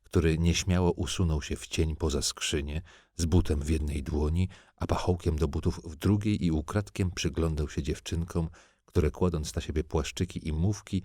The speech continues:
rozprawiały o dialogu i o koncercie.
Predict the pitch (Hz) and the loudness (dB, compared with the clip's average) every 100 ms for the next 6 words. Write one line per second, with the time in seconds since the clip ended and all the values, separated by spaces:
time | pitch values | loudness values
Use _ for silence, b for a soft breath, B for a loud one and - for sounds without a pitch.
0 | B B B 90 85 - 90 80 76 73 | B B B 2 2 2 2 4 4 2
1 | 71 73 73 87 87 87 - 82 82 - | 2 0 4 4 2 -2 -4 -2 -2 0
2 | 87 73 65 - - - | -2 -2 -6 -6 -12 -16